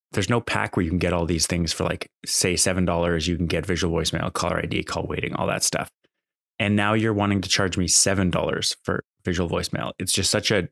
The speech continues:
it's a slap in the face and a ridiculous amount of nickel and diming.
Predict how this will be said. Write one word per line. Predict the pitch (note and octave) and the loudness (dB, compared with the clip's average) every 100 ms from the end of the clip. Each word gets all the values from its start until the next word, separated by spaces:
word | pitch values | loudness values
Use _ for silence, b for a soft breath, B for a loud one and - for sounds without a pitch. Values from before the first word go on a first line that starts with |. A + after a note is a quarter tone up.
| _ | _
it's | G2 - | -4 0
a | |
slap | F#2+ - G2+ G#2 | 2 2 2 2
in | G#2 | 0
the | F#2 | 0
face | - G2 G2 - - _ G2 | 0 0 2 2 0 _ -2
and | F2 F2 - - - - _ _ | 0 0 -2 -4 -6 -14 _ _
a | F#2+ | 2
ridiculous | F2+ E2+ G#2 G#2+ F#2 | 2 2 2 2 2
amount | G2 F2+ | 2 2
of | F2 | 2
nickel | F2 F#2+ | 0 2
and | F2+ F2 | 2 2
diming. | F2 E2+ E2+ | 0 0 0